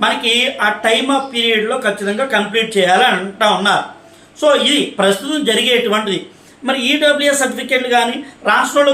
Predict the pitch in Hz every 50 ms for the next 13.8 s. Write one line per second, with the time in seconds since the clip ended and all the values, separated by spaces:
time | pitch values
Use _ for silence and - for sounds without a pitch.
0 | 277 269 254 247 247 254 247 - 240 233 233 233 233 220 185 - - - - -
1 | - - - - 220 247 233 285 285 285 269 - 277 277 269 262 247 240 240 247
2 | 247 226 220 220 233 247 247 247 240 226 233 233 226 214 233 226 190 196 196 208
3 | 220 226 220 202 190 196 208 202 233 220 214 - 214 214 220 214 190 185 185 185
4 | - - - - - 233 247 277 254 - 247 247 247 247 233 202 180 - 196 180
5 | 190 190 175 175 175 - - 226 208 226 226 220 226 226 220 220 214 214 214 214
6 | 220 233 226 226 220 220 - 175 170 185 190 208 226 220 220 214 208 208 208 -
7 | 220 220 233 233 226 - 190 - - 220 214 208 208 208 202 202 208 214 208 -
8 | 233 240 240 - - - - - - - 226 294 311 294 285 262 247 240 240 240
9 | - 233 220 - 214 247 254 240 226 208 208 202 - 175 151 151 147 - 196 214
10 | 240 - - 196 180 180 196 294 - - - - - - - - 254 294 294 277
11 | 262 294 311 311 302 285 277 277 277 214 240 262 247 247 240 240 240 247 262 240
12 | 208 208 208 - 233 - - - - 220 247 269 269 269 240 240 247 254 262 269
13 | 262 269 269 269 269 269 269 262 247 254 254 247 254 269 269